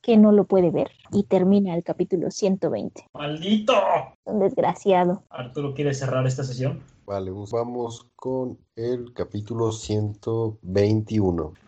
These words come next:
Speaker 3: El capítulo ciento veintiuno se llama Ya lo sabía, o lo sabía. En la portada vemos a Zoro entrenando, haciendo ejercicio,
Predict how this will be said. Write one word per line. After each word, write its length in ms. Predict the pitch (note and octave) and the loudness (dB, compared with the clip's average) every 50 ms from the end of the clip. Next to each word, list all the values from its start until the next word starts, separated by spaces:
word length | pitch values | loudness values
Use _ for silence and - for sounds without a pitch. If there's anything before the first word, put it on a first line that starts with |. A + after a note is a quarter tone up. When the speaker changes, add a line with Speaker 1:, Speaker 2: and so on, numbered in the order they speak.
| - - | -4 -2
Speaker 3:
El 140 | B2+ C3 B2+ | 0 2 4
capítulo 840 | C#3+ C#3 C#3 - C#3+ C#3 C#3 - - E3 D#3+ D#3 D#3 E3 E3 D#3+ C3 | 4 2 2 0 -4 -6 -6 -6 -4 -2 -2 2 2 4 4 2 2
ciento 580 | - G#2+ - - - C3+ C3 C3 B2+ - B2+ | -2 -8 -12 -8 -4 -4 -4 -4 -2 -2 -2
veintiuno 720 | A#2+ A#2 A2 A2 G#2+ G#2+ - - A#2+ B2+ B2+ B2+ B2+ B2+ B2 | 0 0 -2 -4 -6 -8 -12 -8 -6 -6 -4 -2 -2 -4 -4
se 160 | A#2+ A2+ G2 | -4 -8 -6
llama 480 | F#2 G#2+ A2 A#2 A#2+ C3 C3 B2+ - - | -4 -4 -4 -2 -2 -2 -2 -4 -4 -6
Ya 280 | G2+ A#2 A#2 B2 A#2+ A#2+ | -6 0 2 2 2 4
lo 160 | B2 B2 A#2 A#2+ A#2 | 2 0 -2 -4 -8
sabía, 520 | - G#2+ G#2 G2+ F#2+ G2 G2 G2 F#2 E2+ E2+ - | -8 -6 -6 -6 -6 -6 -6 -6 -6 -6 -6 -6
o 100 | G2+ G2+ | -4 -2
lo 180 | G2+ G2+ G2 | -2 -2 -2
sabía. 520 | G2+ G2+ A2 F#2+ F2+ G2 G2+ G2 F2+ E2 - _ _ _ _ | -4 -4 -6 -6 -4 -4 -6 -6 -8 -8 -10 _ _ _ _
En 220 | A2 A2 A2 A#2 A#2 | -8 -6 -4 0 2
la 160 | A#2 A2 G#2+ | 2 2 2
portada 500 | A2+ A2+ G#2+ G#2+ - A#2+ B2+ C3+ C3 B2 | 0 -2 -2 0 0 2 4 4 4 4
vemos 480 | A#2+ A#2+ A#2+ A#2+ B2 B2 A#2 A#2 - | 2 0 -2 -4 -6 -6 -8 -8 -8
a 80 | A2 G2+ | -10 -10
Zoro 640 | G#2 - - B2 A#2 A2+ A2+ A2+ A2+ G#2+ G#2+ - _ _ - - | -10 -8 -4 -2 0 0 0 0 -2 -4 -8 -14 _ _ -14 -8
entrenando, 1300 | A2 A2+ A2+ G#2+ - A#2 A#2 - A2+ A2 G#2 G#2 G#2 G#2 G2+ G#2 G#2 G2+ G#2+ G#2+ G#2 A2 A#2 A#2 A#2 A2+ A2 | -6 -4 -4 -4 -4 -6 -6 -4 -4 -6 -4 -2 0 0 0 -2 -4 -4 -6 -6 -4 -2 0 0 0 0 0
haciendo 500 | G#2+ G#2 G#2 - - A2 G#2+ G#2 G#2 G#2 | -2 -4 -6 -8 -8 -8 -6 -4 -4 -6
ejercicio, 960 | G#2 G#2 - - - F#2+ F#2 - - A2 G#2+ G#2 G#2+ - - A#2 A2+ A#2+ - | -6 -8 -10 -10 -10 -10 -10 -10 -8 -8 -6 -6 -8 -8 -8 -8 -8 -8 -12